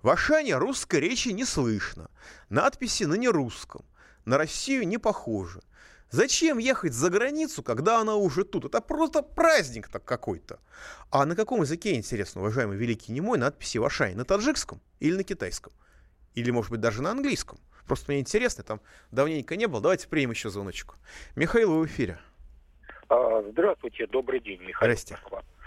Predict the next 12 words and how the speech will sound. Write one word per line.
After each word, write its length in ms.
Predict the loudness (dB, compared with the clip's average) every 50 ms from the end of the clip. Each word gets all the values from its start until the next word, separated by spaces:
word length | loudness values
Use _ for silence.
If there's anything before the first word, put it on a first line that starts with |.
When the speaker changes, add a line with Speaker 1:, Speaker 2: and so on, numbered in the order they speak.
| -18 -18 -18 -14 -4 2
Speaker 2:
<clears throat> 320 | 4 4 4 4 4 2 2
У 80 | 2
меня 200 | 4 4 4 4
такой 320 | 2 -2 -4 -2 0 2 2
вопрос. 320 | 2 0 0 -4 -8 -8 -10
Вот 80 | -10 -10
тут 200 | -10 -12 -10 -8
недавно 600 | -6 -2 0 0 0 0 0 -2 0 0 -2 -2 -6 _
была, 380 | -4 0 2 2 2 2 0 -2 -6 _ _ _ -20 -18
м, 580 | -16 -16 -16 -18 -20 -20 _ _ _ -18 -18 -14 -8
был 180 | -4 -4 -4 -2
скандальчик, 600 | -2 0 0 0 2 0 -2 -2 -2 -8 -16 -16